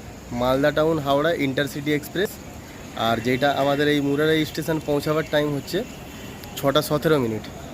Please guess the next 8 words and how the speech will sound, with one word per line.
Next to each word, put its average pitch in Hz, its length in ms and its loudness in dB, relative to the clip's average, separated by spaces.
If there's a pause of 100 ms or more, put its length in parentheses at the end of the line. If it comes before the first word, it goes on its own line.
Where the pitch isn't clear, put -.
(440)
আর 117 80 4 (100)
আমাদের 143 220 4 (100)
হাওড়ায় 147 420 4
পৌঁছে 160 280 0
দেবে 170 140 0 (100)
মোটামুটি 156 440 0
অ্যাপ্রক্স 170 440 0 (160)
ওই 185 80 2